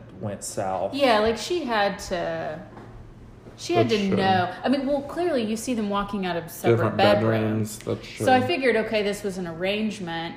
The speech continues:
Speaker 1: I think
Speaker 2: But
Speaker 1: the
Speaker 2: then
Speaker 1: alcohol and the drugs just caught up to him, and she
Speaker 2: Yeah. I think that's why we saw her crying and him apologizing.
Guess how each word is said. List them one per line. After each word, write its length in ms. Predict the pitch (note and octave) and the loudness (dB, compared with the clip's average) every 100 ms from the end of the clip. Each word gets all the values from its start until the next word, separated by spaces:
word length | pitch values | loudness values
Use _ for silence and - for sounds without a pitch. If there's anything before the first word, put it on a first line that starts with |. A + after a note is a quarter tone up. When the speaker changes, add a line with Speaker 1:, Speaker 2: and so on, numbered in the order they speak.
| - | -10
Speaker 1:
I 80 | A2+ | -10
think 300 | - C3+ C3 | -4 -2 0
Speaker 2:
But 100 | A#2 | 2
Speaker 1:
the 80 | A2+ | 2
Speaker 2:
then 100 | C4+ | 4
Speaker 1:
alcohol 720 | - - - A#2 - A2 G#2+ | 6 6 6 2 0 2 2
and 80 | G#2 | 0
the 60 | F#2+ | 0
drugs 500 | G2+ G2+ G2+ F#2+ - | 2 2 2 0 -4
just 240 | G2 - | -6 -8
caught 260 | - G2+ F#2+ | -6 -2 -2
up 220 | F2 - | -2 -6
to 120 | G#2 | -8
him, 260 | G2 F#2+ F2+ | -6 -6 -4
and 40 | A#3 | -2
she 60 | A#3 | 2
Speaker 2:
Yeah. 640 | G#3+ F#3+ E3 D#3+ C3+ A2+ A2+ - - - - - - | 4 2 2 -2 -4 -6 -10 -16 -20 -20 -20 -20 -6
I 100 | G#3+ | -4
think 280 | G#3+ A#3+ A3 | -2 -2 0
that's 320 | G3 - - | 0 0 -2
why 200 | F3+ E3+ | 0 0
we 120 | E3+ | 0
saw 320 | E3+ - E3+ E3+ | -4 -4 -2 -2
her 140 | D#3+ | -6
crying 580 | - F3 E3 E3 E3 E3 | -6 -4 -2 -2 -4 -8
and 120 | E3 | -8
him 160 | F3 D#3+ | -10 -10
apologizing. 1300 | D#3 D#3 D#3 - - - - - - - - G#3 | -10 -10 -8 -8 -10 -10 -12 -12 -14 -14 -12 -14